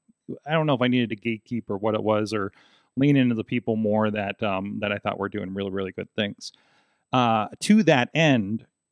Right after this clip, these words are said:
I, I have st-, I know I've stated versions of this either here or on Patreon over, you know, last few weeks, months, or whatever.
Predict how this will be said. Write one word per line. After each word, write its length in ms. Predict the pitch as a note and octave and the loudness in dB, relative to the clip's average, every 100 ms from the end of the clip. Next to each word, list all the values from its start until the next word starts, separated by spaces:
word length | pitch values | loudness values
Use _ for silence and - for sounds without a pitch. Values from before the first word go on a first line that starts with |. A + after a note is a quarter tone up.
| _ B2 | _ 0
I, 380 | B2 C3 B2+ B2+ | 2 4 2 2
I 140 | C#3 F3+ | 0 2
have 160 | B2+ | 0
st-, 240 | - D3 B2+ | -4 -4 0
I 140 | C3+ | 4
know 180 | C#3 B2 | 4 4
I've 120 | A#2 | 2
stated 240 | - A#2+ | 0 0
versions 320 | A2 A2+ A2+ A#2+ | 2 -2 -2 -6
of 100 | A2 | -4
this 300 | A#2 - - | -6 -6 -12
either 240 | C3+ A#2 G2+ | -6 -4 -2
here 200 | B2 A2+ | 0 0
or 100 | A2+ | 0
on 140 | G#2+ | -4
Patreon 520 | - A2 - A2+ G#2 | -6 -6 -4 -4 -2
over, 380 | G#2+ F#2+ F#2 F#2+ _ _ | -4 -4 -6 -6 _ _
you 100 | C3 | -12
know, 120 | G2 | -8
last 300 | G#2 G2 - _ A#2+ _ _ | -8 -8 -10 _ _ _ _
few 160 | - G#2 | -10 -6
weeks, 340 | A2 C3+ - | -2 -2 -2
months, 280 | A#2+ A#2+ - | 0 0 -2
or 60 | F#2 | -6
whatever. 440 | G#2 B2+ A2+ | -2 0 0